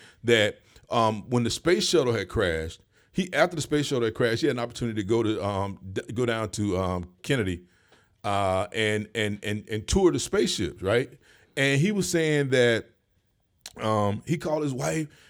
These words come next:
and, you know, he was telling his wife about it. His wife was like, "Man, I mean, you, be, be self, be, be, be careful, I mean, you know, be, be safe and everything else."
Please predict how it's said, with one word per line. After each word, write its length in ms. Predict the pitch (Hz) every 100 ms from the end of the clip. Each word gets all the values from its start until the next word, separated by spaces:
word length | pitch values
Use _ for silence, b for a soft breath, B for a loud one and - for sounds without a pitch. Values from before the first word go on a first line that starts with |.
| b
and, 120 | 117 135
you 60 |
know, 80 | 156
he 60 | 143
was 100 | 123
telling 180 | 165 151
his 80 |
wife 220 | 139 156 139
about 320 | 135 143 143
it. 60 |
His 180 | 135 143
wife 220 | 147 151
was 200 | 135 127
like, 240 | 131 123 117 b _
"Man, 260 | 143 185 175
I 40 |
mean, 160 | 156 160
you, 80 | 160
be, 200 | 170 202
be 140 | 175
self, 380 | 214 196 233 214 165
be, 100 | 170
be, 140 | 190
be 160 | 190 185
careful, 340 | 208 233 240
I 40 |
mean, 80 | 170
you 40 | 165
know, 100 | 156
be, 160 | 202
be 140 | 180 190
safe 280 | 180 196 220
and 80 | 170
everything 240 | 175 196
else." 180 | 208